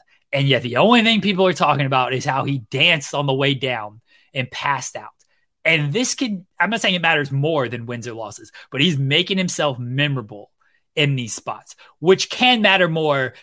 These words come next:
than if you win a throwaway match that no one cares about by the end of it because the match wasn't very good and then they did nothing with you after it. Garcia is making himself memorable in these moments. And I think that, you can say what you will about Chris Jericho and everything,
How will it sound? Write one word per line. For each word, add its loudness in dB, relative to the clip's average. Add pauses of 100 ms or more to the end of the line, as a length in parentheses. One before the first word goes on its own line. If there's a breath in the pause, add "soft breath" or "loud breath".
than 0
if -4
you -4
win 2
a 2
throwaway 0
match -2
that -10
no -6
one -6
cares -2
about -10
by -10
the -12
end -12
of -8
it -8
because -6
the -6
match -2
wasn't -6
very -2
good -4
and -2
then -4
they -2
did -10
nothing -6
with -12
you -16 (320 soft breath)
after -6
it. -20 (380)
Garcia 0
is 0
making 2
himself -4
memorable -8 (240)
in -4
these -8
moments. -10
And -2
I 4
think -4
that, -2 (320)
you -8
can -4
say 4
what 4
you -6
will 0
about -2
Chris -4
Jericho -10
and -16
everything, -14